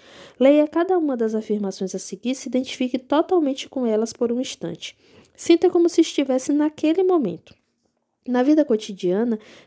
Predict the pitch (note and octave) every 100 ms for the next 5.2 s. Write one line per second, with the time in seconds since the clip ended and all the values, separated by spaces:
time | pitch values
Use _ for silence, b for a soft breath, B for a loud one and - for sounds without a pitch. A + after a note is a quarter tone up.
0 | B B4 - B4 - B3+ A3 A#3 A#3 A3+
1 | A#3+ G#3+ G3+ G#3+ G#3 G3+ - G3+ - F#3+
2 | F3+ F3 F3 E3+ - - - - - -
3 | - - _ b b b b - B3 B3+
4 | - C#4+ D4 C4+ C4 B3+ C4 B3+ C4+ C#4+
5 | D4+